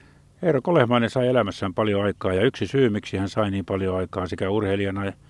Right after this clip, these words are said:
isänä että ihmisenä yleensä, oli varmasti se, että hän oli hyvin positiivinen ihminen. Sitä Reettakin korosti.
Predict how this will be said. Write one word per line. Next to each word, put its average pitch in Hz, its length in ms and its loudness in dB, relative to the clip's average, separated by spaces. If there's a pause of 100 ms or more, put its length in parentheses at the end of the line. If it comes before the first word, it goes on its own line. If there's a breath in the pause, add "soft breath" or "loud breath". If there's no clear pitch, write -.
(320 soft breath)
isänä 95 380 -2
että - 180 -6
ihmisenä 92 440 -4
yleensä, 95 340 -4
oli 98 140 -4
varmasti 101 380 -2
se, - 160 -6
että 92 220 -8
hän 95 140 -4
oli 87 240 -6 (520 soft breath)
hyvin 127 260 6
positiivinen 87 680 0
ihminen. 85 380 -6
Sitä 98 340 -4 (480 soft breath)
Reettakin 95 500 -2
korosti. - 460 -8